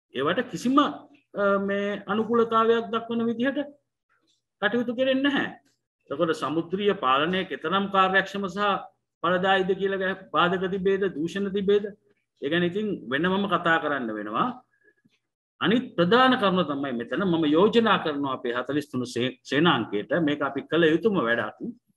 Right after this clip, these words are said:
සමුද්‍රීය ප්‍රජාව කෙරෙහි අපගේ සංවිධානවල බැඳීම් මොනවා? අපි එය හමු වෙමුද? ඔය ප්‍රශ්නෙට, ඔය ප්‍රශ්නෙට මේ, මේ කිසිම ප්‍රතිපත්තිය හදන, අ, මේ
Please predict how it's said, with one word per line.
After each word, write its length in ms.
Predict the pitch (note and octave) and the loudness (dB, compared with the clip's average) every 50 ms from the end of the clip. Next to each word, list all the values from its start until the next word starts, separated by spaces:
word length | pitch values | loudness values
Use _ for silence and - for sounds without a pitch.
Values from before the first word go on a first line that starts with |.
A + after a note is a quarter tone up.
| _ _ _ _ _ _ - | _ _ _ _ _ _ -2
සමුද්‍රීය 600 | - D#3 G#3 B3+ B3 G3 B3 B3 B3 B3 B3+ A#3 | 0 0 2 2 0 0 -2 0 2 2 2 2
ප්‍රජාව 420 | - E3+ E3+ E3+ F#3+ F#3+ G3+ G3+ G3 F#3+ | 2 0 0 2 2 4 4 4 2 0
කෙරෙහි 300 | F#3+ F#3 F3+ F3+ A#3+ B3+ | -2 -4 -4 -2 0 0
අපගේ 380 | G3+ E3 - F3 E3+ G3+ A3 G#3+ | 0 0 -2 -4 -4 -2 -4 -2
සංවිධානවල 800 | - E3+ D#3 E3 F3 F#3 F3 F#3 F#3 F3+ F3+ F3 F#3 A3+ - | -2 -2 -2 0 -2 -2 -2 0 0 0 0 0 -2 -2 -2
බැඳීම් 420 | F3 D3 D3 D3+ D#3 F#3 G#3 A#3 A3+ | -2 -2 -2 -2 -2 -2 0 0 0
මොනවා? 360 | G3 E3+ D#3 C3 A2+ G2 - - _ _ _ _ _ _ _ _ _ _ _ _ _ _ _ _ _ _ - | 0 0 -2 -2 -4 -8 -10 -12 _ _ _ _ _ _ _ _ _ _ _ _ _ _ _ _ _ _ -10
අපි 220 | - - - C4+ B3+ B3 A#3 | -8 -6 -4 -2 2 4 4
එය 220 | G#3+ A3 C#4 D4 | 6 6 6 4
හමු 260 | A3 A#3 A3+ A3+ G#3 | 4 4 2 2 2
වෙමුද? 260 | F3 D3 B2 A2+ G2+ - - _ _ _ _ _ _ _ _ _ _ _ _ _ _ _ _ _ _ - | 0 -2 -2 -6 -10 -14 -18 _ _ _ _ _ _ _ _ _ _ _ _ _ _ _ _ _ _ -4
ඔය 120 | C3+ G3+ C4+ C#4+ | -2 -2 -2 -2
ප්‍රශ්නෙට, 580 | C#4+ E3+ D#3+ E3+ E3+ - - - A#3+ A#3+ A#3+ A3+ G3 F3+ F#3+ A#3 D4+ C4 - - - _ _ _ _ _ _ - | -2 -2 -2 -2 -2 -4 -6 -6 -6 -2 2 4 6 6 6 4 4 0 -2 -6 -14 _ _ _ _ _ _ -6
ඔය 140 | C3+ D#3 F#3+ | -4 -2 -2
ප්‍රශ්නෙට 500 | - D#3+ D3+ D3 - - G3+ G#3+ - G#3+ G3 F#3 F#3+ A3 B3+ G#3 - - | 0 0 -2 -2 -2 -6 -8 -4 0 0 2 2 2 2 0 -4 -6 -8
මේ, 340 | A#2+ C3 C#3 C#3 C#3+ C#3 A#2 | -8 -6 -4 -4 -4 -4 -4
මේ 180 | A2+ B2+ B2+ | -6 -6 -6
කිසිම 400 | - - - D3 - - C4+ C4+ C4+ C4 F#3 - - - - - _ _ _ _ _ _ | -6 -6 -8 -4 0 0 2 4 6 4 4 2 0 -6 -14 -20 _ _ _ _ _ _
ප්‍රතිපත්තිය 580 | C#3+ C#3+ D#3+ G3 F3+ - G3 F#3+ G3 - G3 G3 | -4 -4 -2 -2 0 2 2 2 2 2 2 4
හදන, 340 | F3+ F3+ F3 E3+ F3+ F#3 F#3 | 4 4 2 0 0 0 0
අ, 800 | F#3 F#3 F3 - - - _ _ _ - B2+ C3+ C3 B2+ B2 A#2 | 0 -2 -4 -6 -8 -14 _ _ _ -10 -8 -6 -6 -4 -4 -4
මේ 300 | A#2 A#2+ B2+ B2 B2 B2 | -4 -4 -4 -4 -4 -4